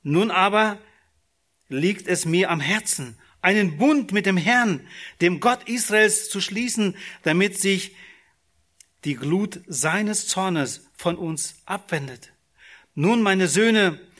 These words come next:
seid nicht lässig, denn euch hat der Herr erwählt, vor ihm zu stehen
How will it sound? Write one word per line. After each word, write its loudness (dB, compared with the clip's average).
seid 0
nicht 0
lässig, -2
denn 0
euch -2
hat -2
der -2
Herr -2
erwählt, 0
vor 0
ihm -4
zu -2
stehen -4